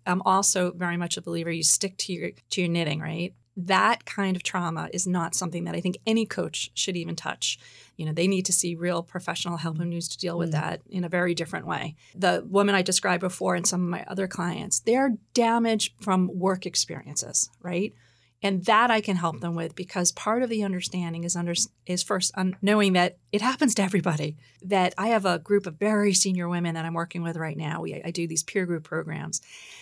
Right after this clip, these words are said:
Speaker 1: And they're the most senior of senior. And let me tell you, they're as insecure and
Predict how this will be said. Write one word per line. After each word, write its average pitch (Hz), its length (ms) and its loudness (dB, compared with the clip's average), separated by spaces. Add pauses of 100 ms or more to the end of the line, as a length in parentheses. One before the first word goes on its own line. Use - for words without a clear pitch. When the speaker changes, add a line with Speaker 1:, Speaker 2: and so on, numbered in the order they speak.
(380)
Speaker 1:
And 196 120 0
they're 208 140 2 (100)
the 214 60 4
most 254 260 6
senior 320 440 6
of 214 100 2
senior. 262 360 4
And 190 200 0
let 247 120 0
me 269 120 0
tell 269 260 -2
you, 214 140 4
they're 196 180 2
as 202 260 2
insecure 262 640 2
and 190 200 2